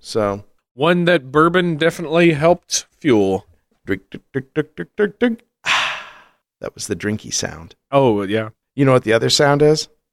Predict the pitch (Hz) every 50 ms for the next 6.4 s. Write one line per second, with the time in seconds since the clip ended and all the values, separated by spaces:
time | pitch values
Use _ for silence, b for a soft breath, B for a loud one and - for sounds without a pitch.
0 | _ _ _ _ _ _ - 110 98 - - _ B B B B B B - 262
1 | 302 - - 247 226 214 196 190 185 - - 208 196 180 - - 185 175 147 -
2 | - 160 165 151 143 135 - 160 151 151 156 175 190 180 135 127 147 - - -
3 | 139 135 131 131 131 127 - 131 120 123 139 143 - - 127 113 104 113 120 127
4 | 135 135 - - 139 127 - 143 135 151 160 151 127 113 - 131 110 107 104 -
5 | - - - 107 104 101 98 95 - - 185 190 - - - 185 156 - - 156
6 | 143 131 117 110 104 90 - -